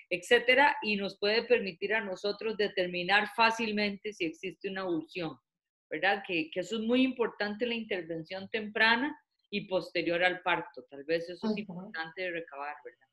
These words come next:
Speaker 2: Sí, sí, a-, a-, de acuerdo totalmente con, con, con, con tu comentario.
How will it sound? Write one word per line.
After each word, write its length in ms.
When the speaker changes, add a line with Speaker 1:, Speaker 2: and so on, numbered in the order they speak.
Speaker 2:
Sí, 240
sí, 200
a-, 120
a-, 280
de 120
acuerdo 460
totalmente 640
con, 480
con, 360
con, 240
con 220
tu 160
comentario. 680